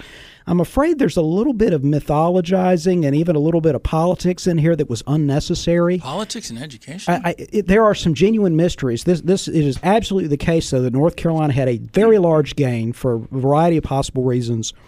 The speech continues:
Speaker 1: till the early two thousands, then not much else as far as ac-, actual gain. And remember that the state test scores we can't really use effectively 'cause they've been changed over time.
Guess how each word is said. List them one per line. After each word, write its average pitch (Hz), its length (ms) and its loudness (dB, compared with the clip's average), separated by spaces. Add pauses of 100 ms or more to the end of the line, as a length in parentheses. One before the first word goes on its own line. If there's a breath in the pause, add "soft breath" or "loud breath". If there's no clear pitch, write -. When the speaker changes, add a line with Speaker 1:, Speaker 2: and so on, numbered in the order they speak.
(640 soft breath)
Speaker 1:
till 156 120 4
the 147 60 2
early 147 260 4
two 147 140 -2
thousands, 117 420 -4
then 165 200 2
not 175 200 0
much 147 300 -2
else 143 480 -2 (460 soft breath)
as 123 120 -6
far 143 220 2
as 127 200 0
ac-, 143 200 -2
actual 135 340 -2
gain. 185 240 2 (220 loud breath)
And 160 120 2
remember 220 340 4
that 156 220 0
the 135 120 0
state 254 560 -2
test 147 300 0
scores 123 560 0
we 147 100 -2
can't 175 280 -4
really 151 220 2
use 160 280 -2
effectively 135 440 -4
'cause 123 180 -4
they've 127 140 -2
been 120 140 -4
changed 143 420 -2
over 120 160 -4
time. 143 280 -2